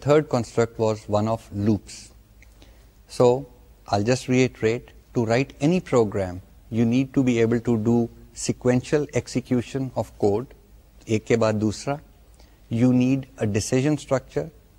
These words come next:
یعنی if statement کے ساتھ آپ کا کام ہو سکے، if something true, then do something۔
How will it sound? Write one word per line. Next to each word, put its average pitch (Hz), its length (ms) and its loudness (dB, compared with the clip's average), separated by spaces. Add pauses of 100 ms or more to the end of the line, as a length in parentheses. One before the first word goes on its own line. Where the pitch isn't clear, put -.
(180)
یعنی 120 260 -2 (160)
if 127 80 4
statement 135 580 -2
کے 135 80 0
ساتھ 123 340 -2 (380)
آپ 110 220 -2
کا 113 100 0
کام 107 320 -2
ہو 110 100 -6
سکے، 113 360 -8 (300)
if 117 80 2 (140)
something 113 320 -2
true, 120 360 -2 (360)
then 107 100 0
do 104 300 -6
something۔ 98 460 -6